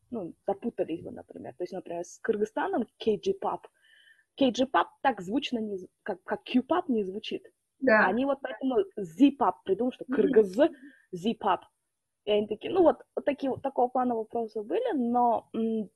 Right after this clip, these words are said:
Speaker 1: большинстве случаев, а, то есть респонс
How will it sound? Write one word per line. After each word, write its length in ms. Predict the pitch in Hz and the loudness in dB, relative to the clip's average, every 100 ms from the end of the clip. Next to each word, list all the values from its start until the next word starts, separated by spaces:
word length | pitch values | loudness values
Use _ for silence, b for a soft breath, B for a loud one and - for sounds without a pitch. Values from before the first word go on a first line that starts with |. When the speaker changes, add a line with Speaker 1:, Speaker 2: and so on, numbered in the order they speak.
| _ | _
Speaker 1:
большинстве 680 | 240 240 - 294 - - 571 587 | 2 2 0 -2 -2 0 2 4
случаев, 340 | 392 381 320 220 - | 2 2 -2 -4 -6
а, 140 | - _ | -8 _
то 60 | 202 | -6
есть 180 | 196 - _ _ _ _ | -6 -10 _ _ _ _
респонс 480 | - 226 - - 539 | 0 0 0 -4 -4